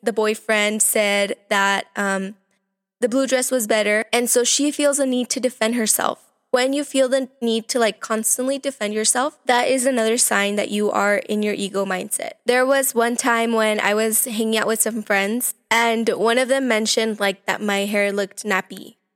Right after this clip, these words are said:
And I took it very personal. I didn't react, but, like, I was, like, in my head, I was saying, "Why would she say that? That's so mean. She's basically saying that my hair is ugly." Like, I ha-,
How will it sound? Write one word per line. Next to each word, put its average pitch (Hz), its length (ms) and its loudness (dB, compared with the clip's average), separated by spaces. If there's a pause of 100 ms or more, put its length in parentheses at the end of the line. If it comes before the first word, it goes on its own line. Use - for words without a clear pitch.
(180)
And 247 460 2 (160)
I 233 180 4
took 339 300 -4
it 370 100 0
very 269 220 2
personal. 233 380 -2
I 247 200 0
didn't 339 300 0
react, 220 500 0
but, 208 140 0
like, 208 240 0
I 208 100 0
was, 208 200 -2
like, 196 280 -4 (140)
in 240 160 0
my 240 140 2
head, 208 340 0
I 196 100 2
was 202 120 0
saying, 190 560 -2
"Why 208 180 0
would 196 140 -4
she 202 100 -10
say 330 300 0
that? 302 480 0
That's 208 240 -2
so 196 180 0
mean. 302 560 -2
She's 240 300 0
basically 262 500 0
saying 247 280 -2
that 240 120 -4
my 240 140 0
hair 233 220 2
is 226 180 -2
ugly." 214 360 -2 (100)
Like, 294 320 0 (100)
I 320 200 2
ha-, 320 180 -2